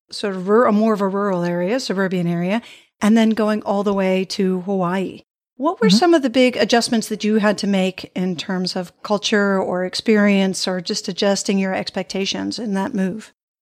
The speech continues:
Speaker 2: Okay, so having spent a lot of time in Massachusetts, I know you're going to get this.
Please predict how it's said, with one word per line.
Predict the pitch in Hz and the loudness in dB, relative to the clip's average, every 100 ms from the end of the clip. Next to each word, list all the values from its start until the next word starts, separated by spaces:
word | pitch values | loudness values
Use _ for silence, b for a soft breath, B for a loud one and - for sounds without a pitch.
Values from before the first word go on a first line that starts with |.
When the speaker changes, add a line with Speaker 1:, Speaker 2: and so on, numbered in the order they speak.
| _ | _
Speaker 2:
Okay, | 214 - - | -4 -4 -8
so | - 190 180 175 151 _ _ - | -4 0 2 0 -4 _ _ -4
having | 214 233 240 | 0 2 2
spent | 214 185 | 2 0
a | 165 | 0
lot | 165 | 0
of | 165 | 0
time | 160 165 | 0 0
in | 160 | 0
Massachusetts, | 151 151 160 - 151 170 - | -2 -4 -6 -6 -4 -4 -2
I | 170 | 0
know | 170 160 160 160 170 | 2 2 2 4 2
you're | 151 151 156 | 0 -6 -8
going | 147 139 151 | -8 -8 -8
to | 160 | -10
get | 143 139 | -12 -14
this. | - 117 143 - | -12 -14 -12 -14